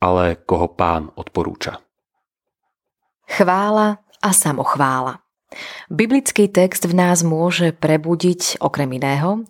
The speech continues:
Speaker 2: aj uvažovanie nadmierou osobnej chvály, skôr známej ako samochvála,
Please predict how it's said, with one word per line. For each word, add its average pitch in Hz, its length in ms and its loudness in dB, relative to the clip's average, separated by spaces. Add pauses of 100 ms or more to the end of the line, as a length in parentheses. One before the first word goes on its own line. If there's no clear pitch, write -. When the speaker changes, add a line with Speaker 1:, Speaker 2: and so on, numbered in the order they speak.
(120)
Speaker 2:
aj 151 240 -2
uvažovanie 208 880 2
nadmierou 185 800 2
osobnej 180 560 2
chvály, 117 560 0 (400)
skôr 277 320 2
známej 180 480 2
ako 143 240 -6
samochvála, 113 960 0